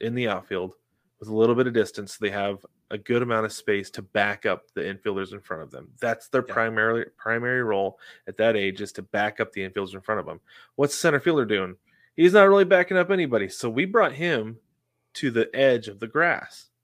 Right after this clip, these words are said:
Speaker 1: We gave up center field. We said, 'If you hit the ball to center field, let it go to the fence, run around the bases, we'll give it to you.'"
Speaker 2: Good for you. Yeah.
Speaker 1: Right? And s-, it worked out for us. It worked out really well.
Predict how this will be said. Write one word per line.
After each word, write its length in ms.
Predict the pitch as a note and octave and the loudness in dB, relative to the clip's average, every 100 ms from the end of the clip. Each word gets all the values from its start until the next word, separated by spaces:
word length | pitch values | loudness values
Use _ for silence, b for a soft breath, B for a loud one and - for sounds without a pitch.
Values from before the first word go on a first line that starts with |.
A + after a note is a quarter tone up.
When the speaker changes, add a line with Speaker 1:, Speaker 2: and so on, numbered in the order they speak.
| _ _ _ - | _ _ _ -6
Speaker 1:
We 80 | C#3 | 0
gave 240 | E3 E3 | 2 2
up 180 | D#3 - | 2 -2
center 220 | - A#2+ G#2 | -4 -6 -4
field. 180 | G#2+ G2 | -4 -4
We 100 | B2 | -4
said, 180 | C#3+ A2+ | -2 -2
'If 100 | C#3+ | -2
you 80 | |
hit 120 | F3+ F3+ | -4 -2
the 60 | |
ball 180 | D#3+ D#3+ | 0 0
to 40 | D#3 | 0
center 180 | E3 D3+ | -6 -4
field, 260 | E3+ F3 B B B | -4 -4 B B B
let 120 | B2+ C3 | 2 4
it 80 | |
go 120 | C3 C3 | 4 2
to 60 | |
the 60 | A#2 | 2
fence, 300 | C#3+ C3+ - | -2 -4 -2
run 140 | B2 | -2
around 180 | B2+ B2 | -2 -2
the 60 | A2 | -2
bases, 320 | A#2+ A#2 G#2+ | -4 -4 -8
we'll 120 | A2 | -10
give 200 | G2+ G2+ | -8 -10
it 80 | - | -10
to 100 | - | -18
you.'" 120 | B1 - _ _ - | -18 -20 _ _ -8
Speaker 2:
Good 180 | B2 G#2+ | -8 -6
for 120 | G#2+ | -6
you. 240 | G2 F2+ - _ - | -6 -8 -14 _ -14
Yeah. 160 | G2+ F#2 | -8 -2
Speaker 1:
Right? 360 | A2+ C3 C#3+ - _ b b b | 2 2 0 -8 _ b b b
And 140 | C#3+ C#3 | -4 -2
s-, 120 | B2 - - | -6 -6 4
it 180 | D3+ | 6
worked 320 | C3+ C#3+ C#3 C#3+ | 8 6 6 2
out 220 | E3 E3+ | 2 0
for 160 | A#2 | -2
us. 100 | A#2 | -2
It 40 | A#2+ | -2
worked 200 | A#2 A2 | -4 -4
out 160 | E2 F#2+ | -6 -2
really 260 | B2+ C#3 | -2 -2
well. 460 | A2 D3 A2 A#2+ | 0 -2 -2 -4